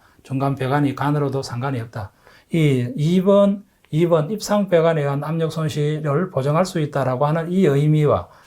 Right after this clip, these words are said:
이 의미는 같은 맥락이라고 여러분께서 생각을 하셔야 되겠습니다. 자, 그다음에 암모니아 위험성에 대하여 네 가지를 쓰시오. 이렇게 주어져 있는데요.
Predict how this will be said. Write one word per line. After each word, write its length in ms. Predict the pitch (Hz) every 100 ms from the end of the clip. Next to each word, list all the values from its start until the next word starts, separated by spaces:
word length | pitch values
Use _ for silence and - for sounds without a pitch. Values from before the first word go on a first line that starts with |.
| _ -
이 140 | 190
의미는 540 | 147 147 151 123 95 - _ -
같은 500 | 190 190 220 226 - _ _
맥락이라고 880 | 156 160 165 156 131 123 156 185 -
여러분께서 520 | 139 131 123 110 139
생각을 520 | 139 139 135 127 151 - _
하셔야 400 | - - 139 135
되겠습니다. 600 | 135 107 104 113 98 95 _ _ _ _ _ _ _ _ _ _ _ _ _ _ _ _ _ _
자, 140 | -
그다음에 460 | 135 139 127 107 92 -
암모니아 460 | 185 190 190 175
위험성에 520 | 156 185 165 151 147
대하여 540 | 135 127 127 113 110 123
네 200 | 127 156
가지를 380 | 185 175 156 151
쓰시오. 420 | 147 - 135 147
이렇게 300 | 185 196 185
주어져 300 | 156 139 123
있는데요. 500 | 120 120 110 104